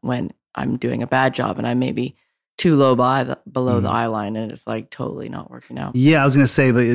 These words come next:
Speaker 2: you, you bring the below the eye thing. I, I, I was just trying to think about, like, ways in which that sympathy or empathy for a character or story in some way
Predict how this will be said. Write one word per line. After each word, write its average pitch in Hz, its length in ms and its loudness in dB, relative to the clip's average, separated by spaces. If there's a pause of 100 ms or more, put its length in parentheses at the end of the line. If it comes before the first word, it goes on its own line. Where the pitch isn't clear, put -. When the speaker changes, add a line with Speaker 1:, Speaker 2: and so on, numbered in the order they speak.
(120)
Speaker 2:
you, 120 260 6
you 110 100 2
bring 113 200 2
the 107 80 0
below 107 180 4
the 101 80 4
eye 104 140 2
thing. 104 220 2
I, 92 120 0 (240)
I, 117 140 -2
I 117 40 2
was 113 120 4
just 110 120 2
trying 117 140 4
to 101 60 -2
think 110 140 0
about, 107 200 4
like, 101 200 0 (100)
ways 117 420 4
in 104 220 2
which 101 340 0 (120)
that 101 380 0 (400)
sympathy 101 720 2
or 92 140 0
empathy 101 500 -2
for 92 220 -4
a 95 60 -4
character 98 760 -2
or 87 140 -2
story 98 560 0
in 87 60 0
some 98 340 -2
way 92 460 -4